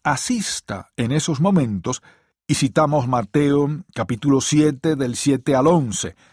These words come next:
"Pedid y se os dará, buscad y hallaréis", etcétera, etcétera, así como Primera de Juan cinco catorce. Y esta es la confianza que tenemos en Él,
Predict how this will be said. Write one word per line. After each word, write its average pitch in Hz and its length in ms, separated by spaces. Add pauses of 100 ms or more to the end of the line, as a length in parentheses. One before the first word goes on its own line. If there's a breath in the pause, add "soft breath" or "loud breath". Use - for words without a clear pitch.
(380 soft breath)
"Pedid 143 480
y 135 100
se 135 180
os 123 220
dará, 127 360
buscad 120 560
y 127 60
hallaréis", 117 560
etcétera, 101 600
etcétera, 156 640
así 160 280
como 156 380
Primera 143 480
de 131 80
Juan 147 240
cinco 160 320
catorce. 180 540 (340)
Y 131 80
esta 135 180
es 117 60
la 120 140
confianza 135 640
que 123 120
tenemos 117 380
en 226 100
Él, 165 240